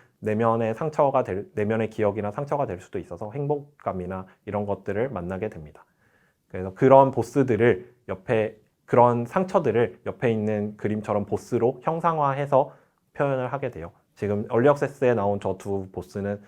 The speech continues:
오른-, 왼쪽에 있는 보스는 외로움이고요. 오른쪽에 있는 보스는, 어,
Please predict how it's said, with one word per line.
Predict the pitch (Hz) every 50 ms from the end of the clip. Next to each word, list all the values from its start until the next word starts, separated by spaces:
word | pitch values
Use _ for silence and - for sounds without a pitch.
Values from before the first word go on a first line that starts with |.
| - _ -
오른-, | 107 113 117 123 - -
왼쪽에 | 110 107 107 123 147 139 139
있는 | 127 113 107 107 104 101 101
보스는 | 98 92 - - 101 98 95 90
외로움이고요. | 90 92 95 107 107 104 98 92 90 - 90 98 110 110 - _ _ -
오른쪽에 | 101 98 104 104 101 110 98 98
있는 | 92 92 92 87
보스는, | 92 87 82 - - 98 92 92 92 92 90 90 _ _ _ _ _ _
어, | - 90 85 85 87 - _